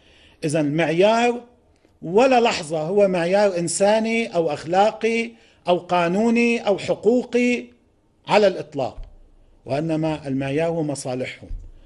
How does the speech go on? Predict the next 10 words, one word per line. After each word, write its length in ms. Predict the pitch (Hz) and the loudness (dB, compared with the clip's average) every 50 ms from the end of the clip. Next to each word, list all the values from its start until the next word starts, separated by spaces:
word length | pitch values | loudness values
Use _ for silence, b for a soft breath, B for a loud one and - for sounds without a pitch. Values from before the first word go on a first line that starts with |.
| b b b b b 127 | b b b b b 0
جاءت 400 | 165 196 202 196 180 170 - 175 | 2 2 2 2 -2 -4 -6 -4
اليوم 400 | 160 160 185 196 185 165 156 147 | 0 2 2 2 2 0 0 2
غزة 420 | 190 202 165 139 143 156 151 143 | 2 2 0 0 -4 -2 -2 0
ودماء 560 | 139 139 131 135 143 147 165 180 180 151 143 | 0 -2 -4 -4 -4 -4 -2 -4 -4 -4 -4
غزة 380 | 135 170 170 139 131 143 143 135 | -4 -4 -4 -4 -4 -6 -4 -4
والشهداء 680 | 131 131 - - - 143 135 139 139 131 175 170 165 143 | -4 -6 -8 -8 -8 -6 -6 -4 -2 -2 -2 -2 -2 -4
في 180 | - 143 143 | -6 -8 -8
غزة 340 | 131 151 160 135 120 135 135 | -6 -6 -6 -6 -6 -6 -4
ومظلومية 800 | 131 135 135 143 139 120 127 139 143 143 165 202 208 202 180 - 151 | -4 -4 -4 -6 -6 -8 -6 -6 -6 -4 -2 0 0 0 0 0 -2
غزة 500 | 156 202 208 175 165 196 226 233 233 | -2 -2 -2 -2 -2 -2 -2 -2 -4